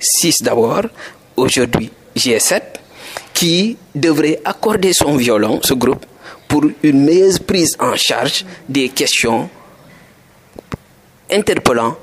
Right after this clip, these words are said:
toute la corporation enseignante. D'autres qui ne se retrouvaient pas dans ce groupe, ou dans les actions de ce groupe,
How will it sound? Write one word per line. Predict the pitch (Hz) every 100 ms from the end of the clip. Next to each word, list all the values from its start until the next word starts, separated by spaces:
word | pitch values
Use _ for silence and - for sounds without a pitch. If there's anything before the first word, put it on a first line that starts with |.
| 208
toute | 185 277
la | -
corporation | - - - 117 - - 139 -
enseignante. | 104 113 110 - - - - - - - - -
D'autres | 143 226 254 - - - - - - - - - - - -
qui | -
ne | 165
se | 180
retrouvaient | 165 165 170 156
pas | 165 190
dans | 151
ce | 147
groupe, | 135 170 - 202 - - - - -
ou | 170
dans | 165 165
les | 156 156
actions | 160 - 180
de | 165
ce | 165
groupe, | 156 -